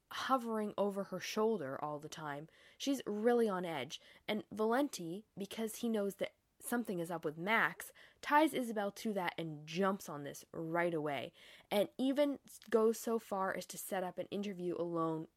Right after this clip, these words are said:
with her in his office. And this sets Isabel off. The whole time, everyone's saying, "Oh, trust her, trust her, she's fine." But who knows? And Isabel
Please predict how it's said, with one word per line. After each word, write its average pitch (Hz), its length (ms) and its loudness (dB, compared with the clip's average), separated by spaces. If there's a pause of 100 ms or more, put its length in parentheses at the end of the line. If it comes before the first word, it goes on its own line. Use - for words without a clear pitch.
(160)
with 175 280 -2
her 143 380 -4 (480)
in 208 160 2
his 180 400 -4
office. - 540 -2 (1160)
And 196 140 0
this 233 160 2
sets - 440 -4
Isabel 180 440 -2
off. 156 240 -4 (260)
The - 100 -6
whole 254 240 6
time, 233 360 2
everyone's 214 460 0
saying, 220 340 0
"Oh, 330 380 6
trust - 480 0
her, 277 180 2
trust - 380 -2
her, 240 100 -2
she's - 460 -4
fine." 247 640 2 (960)
But - 220 -4
who 339 320 0
knows? 427 640 0 (760)
And 269 180 0
Isabel 370 540 2